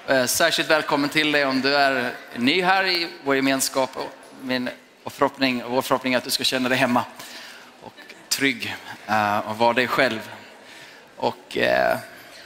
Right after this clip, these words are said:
vi hoppas också att du ska få lära känna Jesus bättre genom att vara här. Eh, det, det är vår längtan.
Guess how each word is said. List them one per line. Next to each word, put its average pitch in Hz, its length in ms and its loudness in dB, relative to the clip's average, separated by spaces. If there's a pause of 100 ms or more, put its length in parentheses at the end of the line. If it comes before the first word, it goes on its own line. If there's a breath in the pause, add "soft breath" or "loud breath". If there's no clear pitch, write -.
(720 loud breath)
vi 120 260 4
hoppas 127 340 2
också 123 220 -2
att 120 80 -6
du 123 100 -2
ska 123 160 -2
få 127 140 -2
lära 123 200 4
känna 117 260 0
Jesus 123 380 0
bättre 123 400 0
genom 120 240 0
att 110 160 0
vara 107 220 2
här. 98 260 -2 (880 loud breath)
Eh, 104 440 2 (340)
det, 113 320 4
det 113 140 2
är 113 60 4
vår 113 140 0
längtan. 110 420 -2